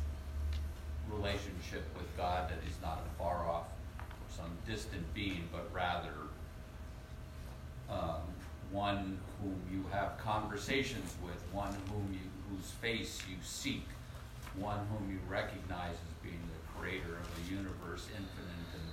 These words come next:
power and infinite in knowledge and wisdom and righteousness. He's holy. And <clears throat>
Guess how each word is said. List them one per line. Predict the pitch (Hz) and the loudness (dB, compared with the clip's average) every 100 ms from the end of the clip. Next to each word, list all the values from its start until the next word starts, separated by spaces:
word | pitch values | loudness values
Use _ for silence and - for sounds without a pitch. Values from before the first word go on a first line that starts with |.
| - | 0
power | 95 95 95 92 92 92 - | 2 4 4 4 2 -2 -4
and | - - 90 | -4 -4 -4
infinite | 82 85 82 82 - 85 | -4 -4 -4 -4 -4 -4
in | 82 80 80 - - - - - - 101 | -4 -4 -4 -6 -8 -8 -8 -8 -4 2
knowledge | 101 101 101 98 87 87 | 6 8 8 4 0 -2
and | 80 87 | -2 2
wisdom | 104 104 - 87 | 4 4 2 0
and | 85 82 | 0 0
righteousness. | 90 92 - 87 - 90 85 - - - - | 0 -2 -2 -4 -4 -4 -4 -6 -8 -6 -6
He's | 90 - | -6 -2
holy. | 98 95 87 85 - - - - - - | -2 0 0 -2 -4 -8 -8 -8 -8 -6
And | 90 90 87 82 82 - - - | -2 0 0 -2 -4 -8 -8 -2
<clears throat> | 57 | -2